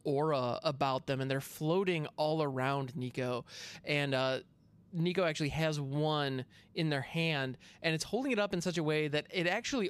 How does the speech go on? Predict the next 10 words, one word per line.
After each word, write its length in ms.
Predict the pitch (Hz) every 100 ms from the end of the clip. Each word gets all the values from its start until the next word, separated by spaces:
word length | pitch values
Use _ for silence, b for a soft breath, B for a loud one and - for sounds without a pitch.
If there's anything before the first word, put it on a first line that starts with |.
| -
overlaps 880 | 165 202 208 175 147 135 135 - - B B
with 180 | 165 165
the 160 | 147
title 760 | 143 - - 160 196 226 262 - -
on 280 | 170 165 165
the, 480 | 156 160 156 151 -
on 140 | 165 151
the 80 |
card, 480 | - - 147 160 185
the, 120 | 160